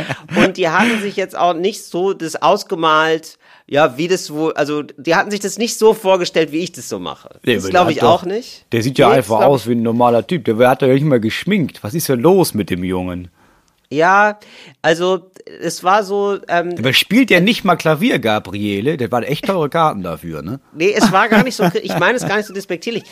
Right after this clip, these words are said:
Speaker 1: Die, de-, denn das Tolle war dann, man merkt, die haben gemerkt, weißt du was, ich glaub nicht, dass es mein Humor ist, ehrlich gesagt.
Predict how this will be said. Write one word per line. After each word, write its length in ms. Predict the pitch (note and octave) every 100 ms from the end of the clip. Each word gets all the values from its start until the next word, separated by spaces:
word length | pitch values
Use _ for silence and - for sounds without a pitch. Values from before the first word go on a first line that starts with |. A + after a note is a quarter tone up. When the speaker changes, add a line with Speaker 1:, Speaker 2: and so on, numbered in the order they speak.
| - -
Speaker 1:
Die, 120 | E3
de-, 180 | - E3
denn 160 | F3 E3+
das 160 | E3
Tolle 360 | - A3+ C#4 E3
war 180 | B2+ A2
dann, 300 | G2+ C3+ G3+
man 220 | - D3 C#3+
merkt, 380 | F3 B3 -
die 120 | D#3+ D3+
haben 160 | B3
gemerkt, 480 | A#3 F#3 F3+ C#3+ - _ _ _ _
weißt 260 | D#3 F#3+ -
du 40 |
was, 200 | C3 - _ _ -
ich 140 | -
glaub 220 | G#2 A2
nicht, 200 | G#2 -
dass 140 | G2 F#2
es 140 | -
mein 180 | F2+ D#2+
Humor 300 | D2 D2+ D#2+
ist, 140 | G#1
ehrlich 300 | - C#2 C#2 -
gesagt. 440 | D2 C#2+ C#2+ _